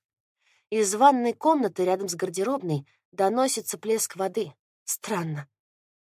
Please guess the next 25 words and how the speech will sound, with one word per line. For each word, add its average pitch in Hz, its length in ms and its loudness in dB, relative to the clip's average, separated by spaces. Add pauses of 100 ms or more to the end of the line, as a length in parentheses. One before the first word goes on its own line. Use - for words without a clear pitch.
(120)
Там 196 300 4
никого 202 360 2
не 185 120 0
должно 190 400 0
быть. 180 360 -4 (1000)
Я 220 260 6
быстро 247 480 2
иду 233 180 0
к - 120 -10
ней 254 340 0 (160)
и 233 80 2
распахиваю 170 680 0
дверь. 160 360 -4 (960)
Кайла. 156 500 -2 (640)
Он 254 200 4
резко 262 340 4
оборачивается 190 880 0 (100)
и 208 80 -6
вскидывает 190 580 -2
руки. 165 360 -2 (500)
На 214 100 2
его 226 420 6
губах 202 520 2
появляется 185 720 0
ухмылка. 156 580 -2